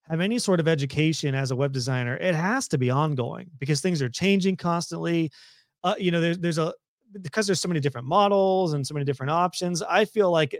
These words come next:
having a bit of a collective approach is, is really needed for, for online education, especially for web designers. So that's really what Web Designer Pro is, is all about. It's helping you become a pro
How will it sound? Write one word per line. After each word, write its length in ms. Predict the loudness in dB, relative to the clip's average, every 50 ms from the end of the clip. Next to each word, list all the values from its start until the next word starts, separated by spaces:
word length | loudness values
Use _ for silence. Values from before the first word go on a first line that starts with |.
| -12 -10
having 340 | -10 -8 -6 -4 -2 -2 -2
a 40 | -2
bit 300 | -4 -4 -4 -2 0 0
of 100 | 0 0
a 80 | -2
collective 540 | -2 -2 0 2 4 4 2 2 -2 -2 0
approach 460 | -2 -4 -2 -2 -2 -2 -2 -2 -4
is, 240 | -2 -2 -2 -4 -8 _ -20 _ _ _ _ _ _ _ -2
is 180 | 0 0 0
really 440 | 2 2 4 6 6 6 6 4 2
needed 440 | 2 2 2 2 4 4 4 4 2 -2 _ _ _ -2
for, 280 | 0 2 2 2 0 -4
for 340 | 0 0 2 2 2 0 0
online 380 | 0 2 2 2 2 0 2
education, 580 | 0 0 -2 -2 -2 0 0 0 0 -2 -4 -4
especially 360 | -2 0 0 0 2 0 -2
for 140 | 0 0 2
web 180 | 2 2 2 2
designers. 520 | 0 -2 -2 -2 -2 -4 -4 -6 -6 -4
So 400 | 2 4 6 6 6 6 4 0 -4 -14 _ _ _ _ _ _ _ 4
that's 260 | 4 4 4 2 0
really 200 | 0 2 4 4
what 160 | 4 4 4
Web 120 | 4 2 2
Designer 300 | 2 0 0 0 0 -2
Pro 300 | 0 2 4 4 6 6
is, 220 | 4 2 0 -2 -4
is 160 | -2 0 2
all 200 | 2 2 2 2
about. 360 | 2 2 2 4 4 4 2
It's 140 | 2 0 0
helping 400 | 2 2 2 4 2 0 2 2
you 240 | 0 2 2 2 2
become 640 | 2 -2 -2 -2 0 0 2 2 2 0 -2 -4 -4
a 60 | -6
pro 720 | -6 -6 -8 -4 2 2 4 4 4 2 2 0 0 -2